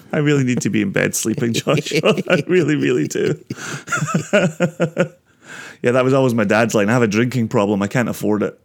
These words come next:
<laughs>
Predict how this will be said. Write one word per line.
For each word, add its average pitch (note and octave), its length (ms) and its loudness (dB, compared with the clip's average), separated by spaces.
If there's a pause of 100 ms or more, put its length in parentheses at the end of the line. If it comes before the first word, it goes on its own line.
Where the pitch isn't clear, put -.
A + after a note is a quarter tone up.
(480)
<laughs> - 2750 -4